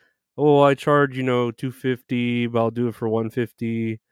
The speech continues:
And I was like, "I can do one hundred." And he's like, "How about one twenty?"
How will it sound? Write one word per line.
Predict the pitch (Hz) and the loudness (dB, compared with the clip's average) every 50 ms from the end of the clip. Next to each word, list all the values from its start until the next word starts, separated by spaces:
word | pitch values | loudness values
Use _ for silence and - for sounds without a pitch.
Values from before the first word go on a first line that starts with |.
| _ _ _ _ _ _ _ _ _ _ _ _ _ _ - | _ _ _ _ _ _ _ _ _ _ _ _ _ _ -2
And | 117 117 117 113 110 110 107 110 | 0 2 2 2 2 0 0 0
I | 110 | 0
was | 113 113 113 | 0 0 0
like, | 120 117 113 - 113 | 0 0 0 0 -4
"I | 110 107 | -6 -4
can | - 143 135 131 | -4 -4 -4 -2
do | 135 135 135 131 127 120 117 | -2 -2 0 0 -2 -2 -2
one | 113 117 120 120 120 | -2 -2 -2 0 0
hundred." | 120 127 139 143 139 127 | 0 0 0 0 -2 -2
And | 120 | -2
he's | 113 110 117 | -4 -4 -2
like, | 117 107 - | -2 -2 2
"How | 127 131 | 2 2
about | 127 135 135 131 123 | 4 4 4 4 4
one | 117 120 123 123 113 | 4 4 2 2 0
twenty?" | - - 120 120 120 117 110 107 104 | -2 2 2 4 4 2 0 -2 -4